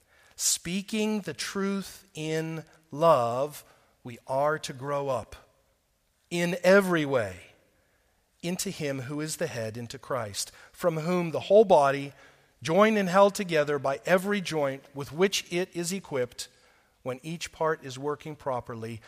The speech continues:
makes the body grow, makes the body grow, so that it builds itself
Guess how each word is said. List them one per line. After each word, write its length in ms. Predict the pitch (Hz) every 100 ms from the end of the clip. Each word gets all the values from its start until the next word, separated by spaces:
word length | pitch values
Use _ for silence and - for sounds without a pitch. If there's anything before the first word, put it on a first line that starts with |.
| - -
makes 680 | 143 170 196 196 - - -
the 180 | -
body 640 | 110 143 151 147 147 147 - _ -
grow, 380 | 139 123 101 - _ _ -
makes 560 | 123 165 170 - -
the 160 | - 139
body 560 | 120 143 143 143 139 - _
grow, 460 | 135 131 117 107 104 _ _ _ _ _ _ _ _ _ _
so 200 | - -
that 200 | 123 123
it 160 | 113 107
builds 500 | 156 165 170 170 -
itself 720 | 127 - - 143 139 139 -